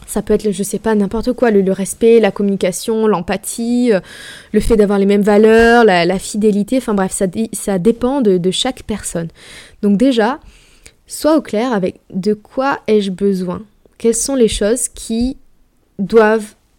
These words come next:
apparaître, qui doivent, euh, composer mon couple absolument pour que je sois épanouie, pour que je sois heureuse dans mon couple ? » Et ensuite, la deuxième étape, c'est les choses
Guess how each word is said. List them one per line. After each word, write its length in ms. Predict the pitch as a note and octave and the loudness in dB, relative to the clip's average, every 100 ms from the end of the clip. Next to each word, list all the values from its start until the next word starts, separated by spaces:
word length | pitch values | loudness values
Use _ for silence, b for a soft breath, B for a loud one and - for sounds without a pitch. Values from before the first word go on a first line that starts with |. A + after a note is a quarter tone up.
| _ - | _ -6
apparaître, 720 | A3+ - G#3 G3 G3+ - - _ | -6 -4 -6 -6 -8 -10 -20 _
qui 140 | - G#3 | -12 -4
doivent, 340 | G#3 G3+ F#3 | -2 -2 -4
euh, 220 | F#3 F3+ - _ _ _ - _ | -4 -4 -6 _ _ _ -20 _
composer 460 | - C4+ B3+ A3+ A3+ | -6 -4 0 0 0
mon 140 | G#3 | -2
couple 240 | G3 A#3+ - | -4 -8 -6
absolument 520 | G#3+ - A#3+ G#3+ A3+ | -8 -4 0 2 0
pour 200 | B3+ - | 0 -4
que 140 | - G#3+ | 0 -4
je 100 | G3 | -4
sois 300 | - A3+ A#3+ B B B B | -4 -4 -6 B B B B
épanouie, 420 | A#3 G#3 G3 C4 | -4 -2 -2 -2
pour 140 | A#3+ | -4
que 60 | G3+ | -6
je 60 | G3 | -6
sois 220 | - - - | -6 -8 -4
heureuse 380 | A3+ G#3+ A3 F#3 | -4 -2 -4 -4
dans 140 | G3 | -4
mon 160 | F#3+ F3+ | -4 -6
couple ? » 340 | - - - - B B B B B B B - | -12 -20 -20 -20 B B B B B B B 0
Et 120 | G4 | 2
ensuite, 300 | C#4+ - E4 | 2 -4 -2
la 100 | A3 | -2
deuxième 380 | F3+ C4 E4+ A#3+ | 2 2 2 0
étape, 300 | G3 A#3 - | 0 -2 -4
c'est 140 | - A#3+ | -4 0
les 120 | G#3 | 0
choses 340 | - D4+ B3+ | 2 0 0